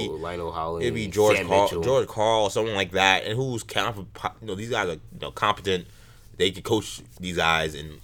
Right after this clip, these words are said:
Speaker 1: under eighteen. I, I think it would actually be a, a great experience for these guys.
Speaker 2: They would love to do that, I think.
Speaker 1: That'd be way, I think that would be way better for them playing for Coach Cal or Karl.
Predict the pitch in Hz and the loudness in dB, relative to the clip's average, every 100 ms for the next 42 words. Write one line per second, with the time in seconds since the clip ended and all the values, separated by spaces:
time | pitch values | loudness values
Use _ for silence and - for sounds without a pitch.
0 | - 101 95 90 87 87 82 85 117 131 | -6 -4 -2 -2 -4 -6 -4 2 2 4
1 | 135 151 - - - - - 131 123 - | 2 2 -6 -18 -20 -10 -2 4 4 2
2 | 101 123 90 82 85 - 104 110 92 - | -4 -2 -2 -4 -12 -4 -2 -2 -4 -6
3 | 139 139 98 - 71 60 - 90 104 104 | -2 -2 -2 -4 -12 -12 -6 -2 0 2
4 | 101 92 76 95 87 - 71 - - - | 0 0 -2 -6 -6 -8 -12 -16 -18 0
5 | 107 127 117 90 80 101 139 - - - | 6 6 4 0 -2 6 6 4 -6 0
6 | - 151 190 127 123 123 113 123 113 113 | 8 8 8 8 8 8 4 6 8 6
7 | 104 113 117 101 - 117 107 104 - 120 | 4 -2 -4 -4 0 2 2 -2 -4 -4
8 | - 117 117 107 87 - - - - - | 2 4 6 6 2 -4 -20 -10 0 2
9 | 117 - | 2 0